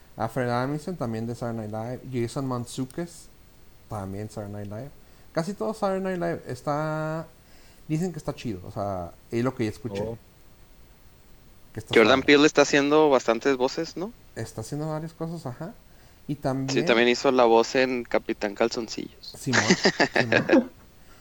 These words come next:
Speaker 1: También entre las que, cosas que estrenaron, que lo que recomiendan, digo, hablando muy norte, porque, pues, para el sur casi no pegó,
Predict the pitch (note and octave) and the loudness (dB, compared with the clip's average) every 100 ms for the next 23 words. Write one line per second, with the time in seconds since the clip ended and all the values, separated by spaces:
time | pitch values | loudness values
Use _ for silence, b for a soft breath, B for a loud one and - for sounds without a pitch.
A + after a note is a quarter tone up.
0 | - C3+ C#3 C3+ - F3+ D3 C3+ B2 A#2 | 0 4 6 6 4 4 2 2 0 -2
1 | A2+ F#2+ F#2 - - A2 - B2+ - F3 | -4 -4 -8 -14 -14 -14 -8 -6 -4 -6
2 | - A#2+ A#2 C#3 E3 B2+ A#2 A#2 A2+ A2+ | -10 -8 -6 -6 -6 -6 -4 -6 -8 -8
3 | A2 G#2+ A2+ D3 - b b b - B2 | -8 -6 -6 -8 -12 b b b -6 -2
4 | G#2 D#2+ - - - G2+ G#2 A2 B2+ C3 | -2 -6 -12 -20 -6 -4 -2 -4 -2 -2
5 | B2 G#2 G2 A2 A#2 A#2 A#2 - - - | -2 -2 -6 -6 -4 -4 -6 -12 -20 -16
6 | - B2 A#2+ A#2+ B2 B2+ B2+ D#3 D3 C3 | -8 -6 -4 -4 -4 -4 -6 -6 -6 -8
7 | - G#2+ A2 - G#2+ G2+ G2 A#2 - A2+ | -8 -8 -10 -6 -4 -4 -6 -8 -10 -10
8 | - B2 A#2 A2 A2 - A#2 A2+ A#2 A#2+ | -8 -8 -6 -6 -8 -6 -6 -4 -4 -4